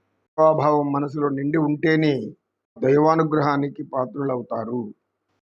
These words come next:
దైవ వ్యతిరేకంగా మారుతూ ఉంటే దైవం వారిని పట్టించుకోదు. అయితే మాయ వారిని కప్పేస్తుంది కాబట్టి ఆ మాయా ప్రభావం వలన వారు అనేక చేయరాని కర్-, కర్మలు చేస్తూ దుఃఖ జీవనం గడపాల్సి వస్తుందని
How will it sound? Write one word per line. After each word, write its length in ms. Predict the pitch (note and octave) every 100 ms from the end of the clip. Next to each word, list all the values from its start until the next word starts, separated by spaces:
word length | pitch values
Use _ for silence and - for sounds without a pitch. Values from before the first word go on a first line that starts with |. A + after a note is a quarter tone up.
| C#3+
దైవ 140 | F3
వ్యతిరేకంగా 760 | E3 D#3+ F3 F3+ F#3 F3+ F3
మారుతూ 400 | D#3+ D3 D#3 E3
ఉంటే 540 | D#3+ D3 C#3 D3 B2+ A#2+
దైవం 460 | A#2+ C3 D3+ F3+ D#3
వారిని 280 | D3 C3+ C3
పట్టించుకోదు. 920 | - A2 D3 C#3+ - D3 B2 A2+ A2 _ _ -
అయితే 360 | - D3+ E3 C#3+
మాయ 360 | C3 B2+ D3+ F3
వారిని 360 | D#3+ C#3 C3+
కప్పేస్తుంది 600 | - A#2 D3+ D#3 - C#3
కాబట్టి 380 | C3+ C3+ C3+ -
ఆ 100 | C#3+
మాయా 340 | C3 C3+ D#3
ప్రభావం 460 | D#3+ D3 D3 E3 E3+
వలన 180 | D#3+ D3+
వారు 320 | C#3 C3+ A2+ _ _ _ -
అనేక 220 | D3 E3+ D#3+ C#3+
చేయరాని 320 | D3+ D#3+ D#3+
కర్-, 220 | D#3 C#3+
కర్మలు 360 | - C#3 C#3 C3 C3+
చేస్తూ 480 | C#3+ - C#3 B2 - _ _ -
దుఃఖ 260 | C3 - F3
జీవనం 460 | E3+ D#3 D3+ C#3+
గడపాల్సి 460 | C#3 C3+ C#3+ C3+ C3+
వస్తుందని 680 | B2 - B2 A#2+ B2 A#2